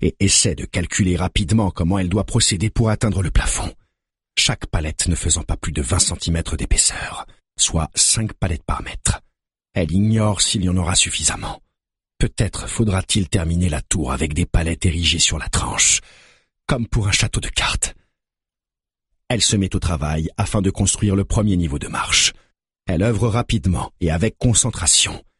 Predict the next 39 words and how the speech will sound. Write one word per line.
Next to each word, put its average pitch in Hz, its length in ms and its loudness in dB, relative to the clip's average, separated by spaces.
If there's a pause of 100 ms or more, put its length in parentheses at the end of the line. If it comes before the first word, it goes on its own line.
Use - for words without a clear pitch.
(120)
La - 200 -6
sueur 80 500 0
dégouline 87 480 -2
le 78 100 0
long 85 160 -2
de 76 80 -2
sa - 180 0
poitrine 76 500 -2
et 65 100 -2
ses - 240 2
muscles 95 480 0
tremblent 104 420 2
sous - 140 -2
l'effort. - 560 -4 (800)
Elle 139 100 0
soulève 110 480 2
une 71 140 -6
palette 71 320 -2
sur 80 160 0
les 78 80 -2
quatre - 260 0
premières 85 380 0
marches 85 200 0
de 82 100 -2
l'escalier, - 580 -4 (400)
la - 140 0
place 120 380 2
au 107 40 2
sommet 107 440 2
de 87 100 0
la 85 100 -2
construction, - 760 0 (140)
redescend 107 580 0
en 104 40 -6
courant, - 420 -6 (240)
soulève 135 400 0
la 117 80 0
palette 107 280 0
suivante, - 480 -4